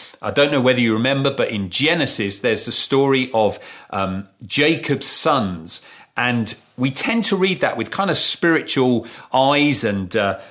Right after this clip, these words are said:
the various names of all the sons there. One of those is actually called Asher. It means happy. And, uh, there's another one called Lucky and another one called Trouble. So it does read a bit like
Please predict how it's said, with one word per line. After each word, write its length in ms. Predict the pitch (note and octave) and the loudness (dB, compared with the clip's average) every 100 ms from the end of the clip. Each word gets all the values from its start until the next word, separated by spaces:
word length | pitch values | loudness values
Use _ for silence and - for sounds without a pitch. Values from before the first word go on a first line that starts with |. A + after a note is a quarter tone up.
| - | -16
the 140 | G2 | -12
various 460 | G2 B2+ C#3+ C#3 - | 0 2 4 2 0
names 320 | C3 C#3 B2 | 0 0 0
of 100 | A#2+ | 0
all 140 | C#3 B2+ | 0 0
the 100 | A#2 | -2
sons 380 | - C#3+ C3 | 0 0 0
there. 220 | - G2 G2+ | 0 0 2
One 260 | C3 G#3+ | 2 4
of 140 | A#3+ F3 | 4 4
those 340 | A3+ G3+ A#2 | 6 4 2
is 140 | A#2 - | -2 -2
actually 400 | F3 - - A2+ | -2 -2 -4 -4
called 340 | - G#2 G#2+ - - | -2 -2 -2 -4 -4
Asher. 540 | D#3+ - - G2+ D#2+ - - - - | -2 -2 -2 -2 -2 -8 -20 -10 -6
It 160 | C3 | -2
means 400 | C3+ E3 E3+ D3+ | 0 0 0 -2
happy. 800 | - - - F#3 - - F2 E2 - - - - - | -6 -6 -4 -4 -4 -6 -6 -8 -20 -20 -20 -12 -6
And, 380 | G#2 G2+ G2 | -2 -2 0
uh, 260 | A#2 A2 - - - - _ _ - _ _ _ _ - | 2 2 0 -10 -20 -20 _ _ -20 _ _ _ _ -4
there's 180 | A#2 A2 | -2 0
another 320 | C3+ F3+ F#3 | 2 2 2
one 200 | A#2+ G2+ | 2 0
called 300 | - B2 A2+ | 0 0 2
Lucky 800 | A#2+ D3+ F3+ - C3 F#2 D#2+ _ | 2 2 0 -2 -2 -4 -6 _
and 100 | A#2 B2 | -4 0
another 300 | C3 F#3 E3 | 2 2 4
one 220 | A2+ G#2 | 2 0
called 440 | - B2 G2+ - | 2 2 0 -4
Trouble. 840 | - - - B2 D#3+ A2 F2 E2+ - - - - - - - - | -2 0 2 4 4 2 -2 -4 -12 -20 -20 -20 -20 -20 -18 -4
So 180 | D#3 | 0
it 280 | E3 - - | 0 -2 0
does 260 | A#3+ A#3+ - | 2 4 2
read 340 | C#3+ G3 D3+ | 2 4 4
a 40 | A2+ | 2
bit 240 | E3+ C3+ | 2 2
like 380 | A#2+ A#2 G#2+ | 2 0 -2